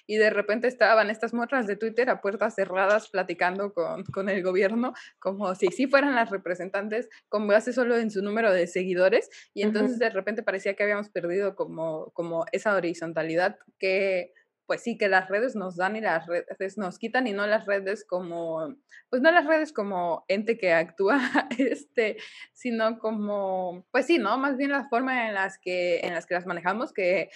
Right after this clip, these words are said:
Speaker 1: puede ser, que es muy compleja, más bien, que, que
Speaker 2: Ujú.
Speaker 1: tiene muchas cosas positivas y muchas cosas, y muchas cosas negativas,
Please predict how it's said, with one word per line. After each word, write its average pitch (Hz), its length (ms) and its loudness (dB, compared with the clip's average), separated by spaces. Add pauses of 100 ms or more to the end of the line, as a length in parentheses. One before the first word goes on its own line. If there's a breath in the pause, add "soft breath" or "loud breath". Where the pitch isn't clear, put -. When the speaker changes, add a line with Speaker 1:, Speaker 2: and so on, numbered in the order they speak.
(260 loud breath)
Speaker 1:
puede 202 200 2
ser, 202 440 0 (340)
que 294 100 4
es 302 100 0
muy 330 200 2
compleja, 220 400 -2
más 196 160 0
bien, 180 240 -4
que, 196 880 0
que 233 80 0
Speaker 2:
Ujú. 240 160 -2
Speaker 1:
tiene 247 160 4
muchas 247 240 0
cosas 233 180 -4
positivas 254 460 -4
y 233 40 -6
muchas 214 280 -10
cosas, 214 540 -2 (260 soft breath)
y 208 80 -10
muchas 214 240 -8
cosas 233 240 -4
negativas, 233 600 -2